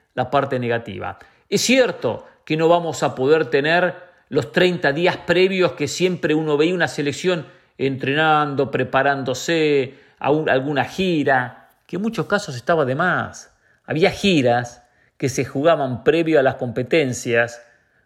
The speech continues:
donde los jugadores trataban de no lesionarse, partidos amistosos que estaban de más, donde en verdad no se veía la realidad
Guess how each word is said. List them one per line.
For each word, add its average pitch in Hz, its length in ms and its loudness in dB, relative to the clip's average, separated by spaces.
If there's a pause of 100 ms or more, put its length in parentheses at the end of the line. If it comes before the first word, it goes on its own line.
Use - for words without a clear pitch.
donde 160 260 -2
los 160 120 4
jugadores 185 340 4
trataban 147 320 0
de 135 100 -2
no 156 300 0
lesionarse, 123 960 -4 (400)
partidos 156 340 -2
amistosos 143 420 -2
que 123 80 -4
estaban 143 260 -2
de 131 80 0
más, 151 420 0 (320)
donde 147 160 0
en 151 40 0
verdad 185 240 4
no 185 80 -8
se - 180 0
veía 156 800 2
la 143 240 2
realidad 139 880 0